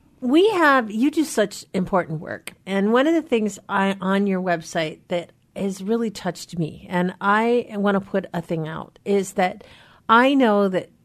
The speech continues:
how important work that you do.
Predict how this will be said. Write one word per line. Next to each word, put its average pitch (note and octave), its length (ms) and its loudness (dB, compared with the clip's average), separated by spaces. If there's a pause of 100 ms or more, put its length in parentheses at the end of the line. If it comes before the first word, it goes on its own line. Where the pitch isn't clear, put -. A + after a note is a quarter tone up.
(120)
how A3 360 6
important F#3 600 -4
work D#3+ 300 -4 (200)
that E3+ 140 -6
you E3 180 -2
do. D3+ 320 -10